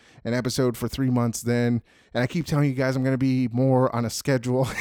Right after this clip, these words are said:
<laughs> and doing once a week, right? And that was something that I just haven't done. And it's really easy to blame something, like blame my schedule, you know, blame work, you know, my wife's pregnant. I've got all these different excuses, and,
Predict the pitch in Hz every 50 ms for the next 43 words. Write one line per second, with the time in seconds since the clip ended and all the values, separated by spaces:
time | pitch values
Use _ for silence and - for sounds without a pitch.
0 | - - 208 160 - - - 160 - - - 160 - - - - - - _ -
1 | 151 156 156 160 165 160 156 151 151 147 - 135 127 127 117 104 - 120 117 120
2 | 123 - - _ - - - - _ - - 143 143 147 147 143 139 139 131 -
3 | 131 143 143 135 143 143 - - 147 135 127 - 139 131 131 120 123 120 117 120
4 | 107 - - _ - 120 120 117 - 139 123 131 123 170 185 - 143 - _ _
5 | _ - 135 135 139 135 135 131 123 127 - _ _ _ _ _ _ _ _ -
6 | 175 185 - 156 156 175 180 175 175 175 165 175 151 156 147 131 151 151 147 139
7 | 123 131 127 127 135 135 131 - - 135 131 127 139 135 131 131 127 117 113 107
8 | - - 120 127 135 139 135 131 127 - - - 120 123 123 117 120 127 131 131
9 | 131 131 131 127 120 113 104 92 127 143 151 147 139 123 113 117 123 131 135 135
10 | 135 139 135 135 131 - - 113 107 107 107 107 110 117 135 147 147 135 - -
11 | 120 117 127 123 131 131 - 120 139 135 135 135 143 143 147 143 135 123 127 120
12 | 117 135 127 - 123 113 - - - 131 131 117 - 123 113 101 113 107 107 104